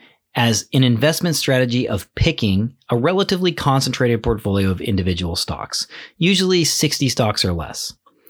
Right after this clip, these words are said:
with the hopes of generating much higher returns than investing in the stock market as a whole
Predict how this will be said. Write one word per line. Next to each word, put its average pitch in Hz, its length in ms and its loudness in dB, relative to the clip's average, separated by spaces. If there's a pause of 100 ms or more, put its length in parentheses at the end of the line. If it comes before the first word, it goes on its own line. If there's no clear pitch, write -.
(400)
with 143 160 0
the 131 80 2
hopes 165 380 0
of - 180 -2
generating 123 580 2
much 127 320 2
higher 131 300 2
returns 98 560 0
than 98 120 2
investing 104 480 2
in 101 80 2
the 101 60 2
stock 135 360 0
market 95 260 -2
as 95 100 0
a 98 60 -2
whole 98 420 -2